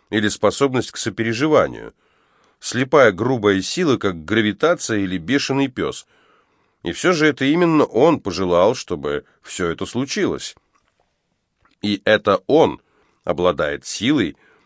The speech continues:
и уж явно инструментами, чтобы это осуществить.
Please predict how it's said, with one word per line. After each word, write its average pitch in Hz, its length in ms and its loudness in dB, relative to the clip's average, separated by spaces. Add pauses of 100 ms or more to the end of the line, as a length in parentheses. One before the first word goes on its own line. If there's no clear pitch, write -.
(140)
и 87 120 -4
уж 87 240 -6
явно 104 760 4
инструментами, 90 880 -4
чтобы 76 320 -10
это 76 260 -4
осуществить. - 680 -10